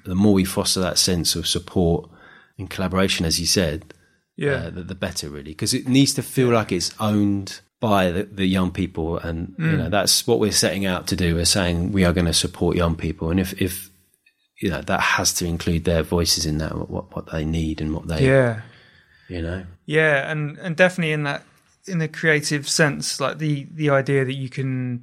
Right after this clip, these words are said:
Speaker 2: bounce ideas around each other and the feedback and the
Speaker 1: Mm.
Speaker 2: sort of getting that instant feedback from other people is huge. And, you know, there, there've been points where, like, I myself, I've been working in isolation, and it's a really weird feeling 'cause you,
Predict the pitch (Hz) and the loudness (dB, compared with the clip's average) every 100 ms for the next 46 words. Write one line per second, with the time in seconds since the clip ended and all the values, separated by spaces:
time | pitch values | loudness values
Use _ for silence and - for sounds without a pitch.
0 | - 131 127 135 123 139 123 127 123 131 | -4 -4 -2 -2 2 2 2 0 -2 -2
1 | 135 127 123 127 123 - 127 127 127 - | -2 -2 -2 -4 -4 -4 -4 -2 -4 -4
2 | - 131 120 107 104 95 85 170 160 151 | -10 -8 2 4 4 2 -4 -2 0 0
3 | 180 165 156 160 156 165 156 156 156 160 | 2 2 2 -2 0 2 2 2 0 0
4 | 156 143 135 131 147 139 139 135 131 - | -4 -2 -2 -4 -4 -6 -8 -10 -10 -4
5 | 160 139 139 151 - 147 131 120 - - | -2 -2 -4 -10 -10 -8 -8 -10 -16 -20
6 | - - _ _ 147 143 135 143 143 156 | -20 -20 _ _ 0 2 2 0 0 0
7 | 147 143 156 143 139 131 135 135 131 - | 2 2 0 0 -4 -2 2 0 -2 -4
8 | 135 131 139 127 135 139 135 131 127 127 | -2 2 2 2 -2 0 0 0 -2 -6
9 | 120 120 - 127 - 131 131 - 139 135 | -6 -6 -6 -4 -2 -2 -2 -4 -6 -8
10 | 143 - 165 - 147 160 165 151 156 160 | -10 -10 -10 -6 2 4 4 4 4 4
11 | 147 170 156 127 120 123 131 | 4 4 6 4 0 -4 -6